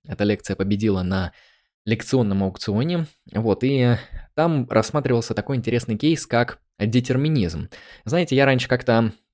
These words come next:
равнодушно относился к детерминизму, ну и сейчас на самом деле тоже, но я понял, что детерминизм — это более сложная концепция и более требовательная. Потому что, знаете, когда задают вопрос, связанный с тем, являетесь ли вы детерминистом или нет, то мы сразу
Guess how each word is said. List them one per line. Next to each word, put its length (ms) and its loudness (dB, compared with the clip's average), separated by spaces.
равнодушно 560 4
относился 400 0
к 40 -4
детерминизму, 840 2
ну 120 2
и 60 4
сейчас 340 0
на 60 -6
самом 220 -2
деле 220 0
тоже, 400 4
но 80 2
я 80 2
понял, 240 2
что 180 -2
детерминизм — 600 0
это 180 0
более 260 4
сложная 380 2
концепция 480 0
и 40 2
более 280 2
требовательная. 720 0
Потому 180 0
что, 140 -2
знаете, 260 0
когда 220 0
задают 320 0
вопрос, 340 2
связанный 300 2
с 60 -6
тем, 140 0
являетесь 500 0
ли 60 2
вы 100 2
детерминистом 800 -2
или 220 4
нет, 420 2
то 280 6
мы 240 4
сразу 680 4